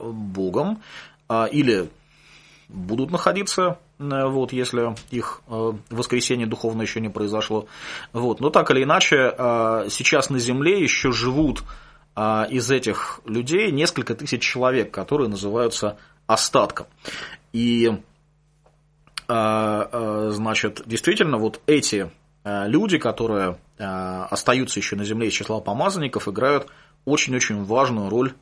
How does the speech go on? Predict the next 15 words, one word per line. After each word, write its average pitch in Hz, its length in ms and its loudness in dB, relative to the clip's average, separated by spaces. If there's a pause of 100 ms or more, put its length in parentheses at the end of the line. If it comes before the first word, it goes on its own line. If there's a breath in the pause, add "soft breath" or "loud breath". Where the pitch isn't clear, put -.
(100)
в 98 160 -12
жизни 110 400 -2 (160)
организации 104 480 -4
Свидетелей 104 360 -2
Иеговы. 95 200 -6 (720 loud breath)
Свидетели 202 320 4
Иеговы 208 240 6
считают, 196 380 4
что - 160 0
набирались 147 580 6
эти 131 160 0
люди 139 220 2
с 113 60 0
самого 139 360 2
начала, 117 720 2